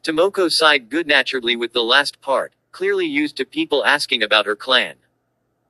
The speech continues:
And that made Ken feel bad about the direction his thoughts had taken, as understandable as it was. "Moving on, I'm a twenty-three-year-old Chunin who loves fire,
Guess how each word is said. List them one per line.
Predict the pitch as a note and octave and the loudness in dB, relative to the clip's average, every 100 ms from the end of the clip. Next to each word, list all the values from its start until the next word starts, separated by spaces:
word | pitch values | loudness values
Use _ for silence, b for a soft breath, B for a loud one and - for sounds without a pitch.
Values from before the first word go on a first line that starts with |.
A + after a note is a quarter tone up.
| _ _ | _ _
And | C#3+ C#3+ | -2 0
that | E3+ | 0
made | D3 F3 E3+ | 0 -2 -2
Ken | - D#3 C#3+ | -2 -2 -2
feel | - D#3 D3 | -4 -2 0
bad | A#2+ B2+ | 2 2
about | A#2+ B2 A#2+ | 2 0 0
the | B2+ | -2
direction | A2+ A#2 D3 - C3 | -2 0 0 0 -4
his | A2+ A2+ | -4 -2
thoughts | C#3+ D3 - | 0 0 0
had | C3+ A2+ | -2 -2
taken, | - D#3+ D3+ F#2 _ - | -2 -2 -2 -14 _ -12
as | B2 | -4
understandable | D3 F3 C#3+ - D#3+ D#3+ A2+ G2 | -4 -2 -2 2 0 0 -2 -4
as | G2 | -4
it | G2+ | -4
was. | A2 A#2+ D2 - - _ _ _ _ _ _ _ _ _ | -2 -2 -4 -10 -12 _ _ _ _ _ _ _ _ _
"Moving | D3+ G3 F#3 D#3 | -2 0 2 2
on, | B2 G2 E2+ _ _ | 2 2 -2 _ _
I'm | D3+ | 0
a | D#3+ | 0
twenty-three-year-old | - F3+ F#3 F3 - D#3 C#3 B2 C3+ B2 C#3+ | 0 0 0 0 -4 -4 -2 -2 0 0 -2
Chunin | - D#3+ D#3 C3+ | -4 -4 -2 -2
who | A#2+ | -4
loves | A#2 A#2+ A#2 | 0 0 0
fire, | - C#3+ C#3 F#2 - | 0 4 4 2 -6